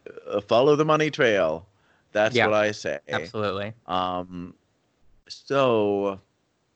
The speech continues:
Speaker 1: um, I feel good for March.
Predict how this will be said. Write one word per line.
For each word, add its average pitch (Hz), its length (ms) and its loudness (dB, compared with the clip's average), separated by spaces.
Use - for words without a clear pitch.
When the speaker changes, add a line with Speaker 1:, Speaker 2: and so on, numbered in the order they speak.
Speaker 1:
um, 78 520 -6
I 214 140 -2
feel 311 680 -4
good 147 260 0
for 190 200 -4
March. 190 480 -4